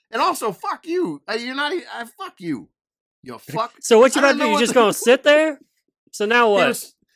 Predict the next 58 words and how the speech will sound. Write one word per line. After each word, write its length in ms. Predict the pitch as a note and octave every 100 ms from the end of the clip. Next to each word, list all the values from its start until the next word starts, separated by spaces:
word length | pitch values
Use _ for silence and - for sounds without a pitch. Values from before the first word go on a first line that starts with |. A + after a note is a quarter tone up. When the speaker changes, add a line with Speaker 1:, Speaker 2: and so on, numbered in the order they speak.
| _ -
Speaker 1:
he 100 | A#3
was 160 | A3+ B3+
Speaker 2:
Go 80 |
Speaker 1:
smoking 220 | B3 E4 C4
a 40 |
Speaker 2:
home. 240 | D4+ G4
Speaker 1:
cigarette 240 | E4 - F#3
outside. 600 | F3+ E3+ - E3 D#3 C#3 C3+
Speaker 2:
<laughs> 40 | - - A3+ - D3+ - - _ _
Speaker 1:
He 60 | F#3+
was 120 | G#3
smoking 280 | C4 B3+ A3+
a 40 |
cigarette. 260 | G3+ B3+ G#3
But 120 | A#3+
then 160 | D#4 C#4+
I'm 200 | A#3 D4
gonna 100 | D4
be 140 | A3+
weird 280 | F#3 A3+ A#3
about 220 | E3+ D#3
it, 60 | C#3+
dude. 160 | E3 F#3+
You're 80 |
not 120 | C#4 A3+
gonna 120 | G3
make 180 | G3 F3+
me 160 | G#3+
feel 200 | F3 D#3
weird. 320 | C3+ C3 B2+
So 80 | D3
I 100 | D#3+
just 180 | A3+ F3+
stood 280 | - F3+ D3+
there 320 | C3 B2+ C3+ _ _ _ _ _ _ _ -
'cause 120 | D#3+
he 40 |
said 160 | D#3+ G3+
he 80 | G3
didn't 120 | F3+
talk. 240 | F#3+ F3+
So 100 | D#3
I 60 | E3
just 160 | E3 -
fucking 280 | F#3 E3
stood 260 | C3 F3 E3
right 160 | E3 D#3+
beside 340 | E3 D#3 B2+
him, 220 | A2+ B2 _
just 300 | D3 C#3+ - _ _
right 280 | C#3 C#3+ C3
there, 300 | A#2 G#2+ B2 A#2+ _ _ _ _ -
just 160 | C3+
to 40 | C#3
be 120 | D3
weird 260 | C3 B2+ B2
about 300 | A2+ G#2
it. 60 | G#2